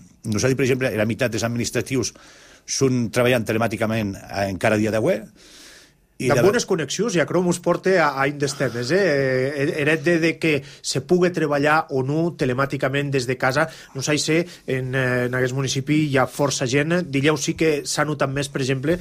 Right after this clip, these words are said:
Speaker 2: de més mainatges, de més alumnes que no han anat a classe, que han seguit d'un,
Speaker 1: Mm.
Speaker 2: eh, les activitats, eh, les classes han anat seguint de manera telemàtica.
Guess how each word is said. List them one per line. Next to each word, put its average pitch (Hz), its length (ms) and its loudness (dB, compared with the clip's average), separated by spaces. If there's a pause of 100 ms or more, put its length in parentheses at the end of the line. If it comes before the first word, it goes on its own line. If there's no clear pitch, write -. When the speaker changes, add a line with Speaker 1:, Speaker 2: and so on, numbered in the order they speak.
(280)
Speaker 2:
de 131 180 -2
més 123 160 -4
mainatges, 127 400 -2
de 147 80 2
més 127 140 -2
alumnes 123 440 0
que 135 120 -4
no 131 120 0
han 131 140 0
anat 131 200 -4
a 131 40 -6
classe, 147 300 0
que 156 80 0
han 127 100 -2
seguit 127 260 -2
d'un, 139 220 0
Speaker 1:
Mm. 127 320 -4
Speaker 2:
eh, 127 160 0
les 127 140 0
activitats, 131 640 -2
eh, 160 360 2
les 104 140 -6
classes 131 300 -4
han 147 80 -2
anat 120 160 -4
seguint 135 240 -2
de 160 80 -2
manera 139 240 0
telemàtica. 117 560 -4